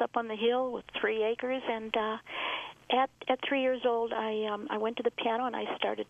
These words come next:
picking out, um, happy birthdays. So they started giving the kids some piano lessons. And then at seven years old, uh, I was accepted at the Chicago Conservatory.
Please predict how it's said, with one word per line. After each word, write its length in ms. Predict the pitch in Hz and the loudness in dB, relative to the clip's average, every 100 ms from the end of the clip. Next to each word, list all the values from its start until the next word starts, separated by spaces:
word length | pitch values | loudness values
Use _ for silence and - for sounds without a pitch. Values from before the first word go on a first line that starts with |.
| - | -4
picking 340 | 233 226 220 | -4 -2 -4
out, 180 | 202 196 - | -4 -6 -6
um, 240 | 208 202 208 - - - - - - | -6 -6 -8 -14 -18 -6 -4 -4 -2
happy 280 | - 214 233 | 0 2 0
birthdays. 540 | 202 247 277 - - - | 2 4 2 -2 -4 -2
So 140 | - 202 | 0 2
they 160 | 208 214 | 0 -2
started 340 | - 202 208 202 | -2 0 0 0
giving 260 | 202 208 196 | -2 -2 -4
the 80 | |
kids 240 | - 202 196 - | -2 -2 -2 -4
some 180 | 180 196 - | -8 -8 -6
piano 240 | 208 196 196 | -4 -2 -2
lessons. 380 | 185 - 202 220 | -2 -2 -8 -4
And 140 | 208 202 | -4 -2
then 220 | 208 220 - - - - - - | -4 -6 -10 -8 -6 -8 -10 -2
at 100 | 233 - - | 0 0 2
seven 260 | 247 262 269 | 2 4 2
years 200 | 233 226 | 0 0
old, 280 | 220 220 220 | 0 0 0
uh, 40 | 220 | 0
I 260 | 214 208 | 0 2
was 120 | 226 226 | 0 0
accepted 420 | - 247 - 202 | 0 0 0 -2
at 120 | 214 - | -2 -2
the 160 | 208 - - | -6 -6 -2
Chicago 400 | - - 208 208 214 | -2 0 0 0 -2
Conservatory. 920 | 240 226 214 202 208 - 196 202 233 | -4 -2 -2 0 -2 -2 0 0 -4